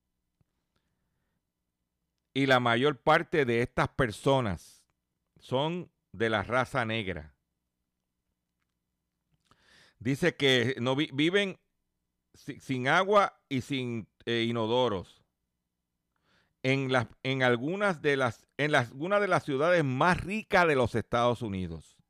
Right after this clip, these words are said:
Como si fueran favelas allá en, en Brasil.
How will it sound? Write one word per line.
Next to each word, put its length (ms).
Como 140
si 100
fueran 300
favelas 500
allá 400
en, 300
en 200
Brasil. 560